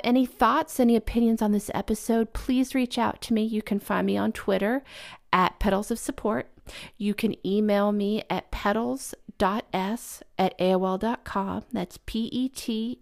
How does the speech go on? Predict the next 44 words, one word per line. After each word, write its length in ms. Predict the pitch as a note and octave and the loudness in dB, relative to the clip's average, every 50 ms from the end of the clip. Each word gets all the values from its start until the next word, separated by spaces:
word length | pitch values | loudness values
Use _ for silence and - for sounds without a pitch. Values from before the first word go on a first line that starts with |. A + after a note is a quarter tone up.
| _ - | _ -2
A 220 | - F3+ G3 G3 - - | 0 0 0 0 -2 -2
L 440 | - G3 F#3+ F#3+ G3 G#3 A#3 C4 - - _ _ _ _ - | 0 0 2 2 0 0 -2 -4 -6 -10 _ _ _ _ 0
S 460 | F3+ F#3 G3+ B3 - - - - - - _ - | 0 0 0 -2 -6 -10 -16 -18 -18 -20 _ -2
dot 260 | G#3 G3 G#3 A#3+ - - - | 0 0 0 -2 -4 -8 -6
S 480 | D3 C#3+ D3 F#3 - - - - - - - - - - - - _ - | -6 -6 -6 -6 -10 -12 -14 -16 -16 -18 -20 -20 -20 -20 -20 -10 _ 0
at 240 | G3 F#3+ G3 - - | 2 2 2 2 0
A 200 | F#3 F#3 F#3 F#3+ | 2 4 4 4
O 100 | F#3+ G3+ | 4 4
L 140 | G#3 A3 | 4 2
dot 240 | A3 A3+ B3 - - | 2 0 -2 -4 -6
com. 440 | - - A3 G3 F#3 F#3 G3+ A3 B3 - - - - - - - - | -6 -4 -4 -2 -2 0 0 -2 -2 -4 -8 -18 -16 -16 -12 -4 -2
And 140 | G#3 G#3 | 0 2
also 320 | - F#3+ A3 A3 - - B3 | 2 2 0 0 0 0 2
in 80 | A#3 | 2
the 80 | A3+ A#3 | 2 0
show 260 | - - - A#3+ A3+ | 0 0 0 2 2
notes 260 | A3+ A3+ A#3 A#3 - | 2 2 0 -2 -4
at 60 | - - | -4 -2
the 100 | C#4+ C#4 | -2 0
bottom, 520 | - C4 A3+ G#3 G3+ G#3 A3+ B3 B3+ A#3 | 2 2 2 2 2 2 4 4 4 4
there 200 | - G#3 G3+ G3+ | 2 2 0 0
is 200 | - G3+ G3+ - | 0 -2 0 0
a 60 | A3 | 0
link 380 | G#3+ G#3+ A3 G#3+ A3 A3 - _ | 0 2 2 2 2 0 -2 _
to 180 | - - A#3+ A3 | -6 -4 -4 -2
be 380 | G#3 G#3+ G#3+ G#3+ G#3+ - - - | 0 0 0 0 0 -2 -2 -2
a 380 | - G3 G3 G3 F#3+ G3 G3+ - | 0 2 2 4 2 2 2 0
listener 440 | - G3 G#3 G3+ - - A#3+ C4 C4 | 0 0 0 0 0 2 2 2 0
sponsor. 680 | - - - G#3+ F#3+ F#3 F#3 - - G#3+ A3 C4 C#4+ - - - - - - - - _ _ - | -2 -4 -4 -2 -2 -2 -2 -4 -4 -4 -4 -4 -6 -8 -14 -16 -14 -14 -14 -16 -18 _ _ -2
And 340 | G3+ F#3+ F#3+ F#3+ G3 G3 F#3+ | 0 0 2 2 2 2 0
that 180 | G3 G3 G3 - - | 0 0 0 -2 -2
is 100 | G3+ - | -2 0
just 300 | G#3 G3 F#3+ - - G#3+ | 0 0 0 0 0 0
a 40 | |
way 220 | G3 F#3+ F#3+ F#3 F#3+ | 2 2 2 2 2
that 220 | F#3+ G3 - - | 2 0 -2 -2
you 180 | F#3+ G3 G3+ G3 | -2 -2 -2 -4
can 400 | - - - G#3+ G3+ G3 G3 G3 | -2 -2 0 2 2 2 2 0
help 340 | G3 - - G3+ G#3+ - - | 0 0 0 0 0 0 0
me 300 | A3 G#3+ G#3 G3+ G#3 G#3+ | 2 2 2 2 2 0
continue 500 | - - A#3 G3+ - - G#3 G3 G3 G3 | -2 -2 -2 0 0 0 2 2 2 2
doing 400 | G3 G3+ G3 G3 G3+ G#3 G#3 G3+ | 2 2 2 2 2 2 2 2
this 460 | G3 F#3+ F#3+ G3 G3+ - - - - - - - | 2 2 0 0 -2 -6 -10 -14 -14 -10 -4 -2
with 400 | G3 F#3+ F#3+ F#3 - - - | 0 0 0 0 -2 -6 -16